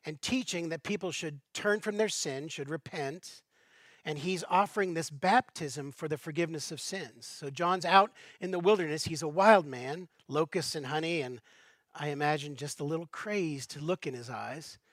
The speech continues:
And he's telling people, "Turn from your wicked ways and come back to God."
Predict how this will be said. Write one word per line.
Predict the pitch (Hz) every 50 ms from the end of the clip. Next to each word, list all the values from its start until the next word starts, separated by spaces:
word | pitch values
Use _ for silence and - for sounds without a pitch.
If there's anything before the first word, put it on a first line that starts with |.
| _ _ _ _ _ _ _
And | - 165 160
he's | 160 160 -
telling | - - 202 233 262 262 233 175
people, | - - 165 143 - 156 156
"Turn | - - - 208 214 220 226
from | - - 214 208
your | 196 185 180
wicked | 175 185 - 170 160 147
ways | 151 170 170 165 160 139 156
and | 143 135
come | - - 175 170
back | 143 147 143 147 - -
to | 143
God." | 135 156 147 160 143 117 113